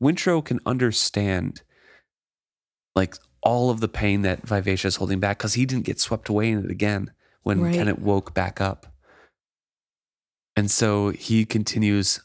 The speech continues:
Speaker 1: again as fast as he can. He hears somebody throwing up, and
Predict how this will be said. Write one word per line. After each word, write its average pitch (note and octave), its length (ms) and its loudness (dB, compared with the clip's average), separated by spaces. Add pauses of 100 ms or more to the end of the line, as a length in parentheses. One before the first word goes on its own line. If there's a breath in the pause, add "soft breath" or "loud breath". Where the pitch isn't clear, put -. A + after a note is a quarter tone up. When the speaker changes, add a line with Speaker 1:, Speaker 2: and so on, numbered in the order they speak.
(120)
Speaker 1:
again B2+ 380 0
as G#2+ 240 -2
fast G2 400 -2
as G2+ 120 -2
he G2+ 120 0
can. F#2 420 -2 (1900 soft breath)
He A#2+ 80 4
hears A#2+ 260 2
somebody A2+ 240 2
throwing G2+ 460 0
up, G2 280 0
and G2 280 -2